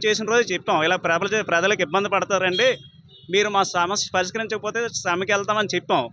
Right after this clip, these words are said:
చెప్తే నిన్న మధ్యాహ్నం చర్చలకు పిలుస్తామని చెప్పారు. మేయర్ గారితో చర్చలు జరుగుతాయి, ఒంటి గంట తర్వాత సమ్మె విరమిస్తామని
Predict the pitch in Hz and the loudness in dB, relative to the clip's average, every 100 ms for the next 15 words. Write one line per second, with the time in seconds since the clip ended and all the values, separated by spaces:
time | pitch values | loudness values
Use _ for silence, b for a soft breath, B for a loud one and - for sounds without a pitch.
0 | - _ - - 214 254 214 202 202 190 | -12 _ -20 -4 -2 -2 0 0 0 0
1 | 180 180 240 220 214 196 208 233 175 208 | -2 0 2 2 0 -4 -2 -4 -4 -8
2 | 214 208 208 247 185 - 139 101 _ _ | -8 -6 -6 -6 -4 0 -2 -4 _ _
3 | - 175 196 220 214 208 233 196 185 220 | -4 0 2 2 2 0 -2 -2 -2 0
4 | 196 202 208 226 202 196 196 190 190 202 | 0 0 0 -2 -2 -2 -2 0 0 2
5 | 208 214 190 196 190 190 190 196 196 240 | 0 -2 -2 0 -2 -2 -4 -6 -6 -6